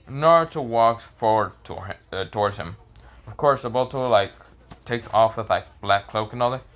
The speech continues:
and shows his, like, power gear or whatever. Naruto says, "Oh, please.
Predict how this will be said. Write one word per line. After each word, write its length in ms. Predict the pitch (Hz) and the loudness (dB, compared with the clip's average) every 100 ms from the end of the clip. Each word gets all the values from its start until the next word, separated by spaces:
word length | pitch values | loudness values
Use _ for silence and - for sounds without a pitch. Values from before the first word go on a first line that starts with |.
| - | -18
and 100 | - | -14
shows 340 | 107 113 110 107 | -8 -6 -6 -6
his, 160 | 101 | -6
like, 180 | 90 - | -6 -2
power 300 | 101 101 110 | 2 2 2
gear 220 | 104 117 | -4 -4
or 40 | 113 | -2
whatever. 380 | 117 120 127 127 - - _ - - _ - | -2 -2 -6 -8 -16 -20 _ -20 -20 _ -8
Naruto 440 | 139 151 120 110 | 2 2 2 -2
says, 360 | 104 92 78 - _ _ - | -4 -6 -6 -14 _ _ -2
"Oh, 360 | 143 139 113 - | 2 2 -2 -12
please. 760 | 110 101 101 82 - - - | -10 -8 -8 -10 -16 -20 -20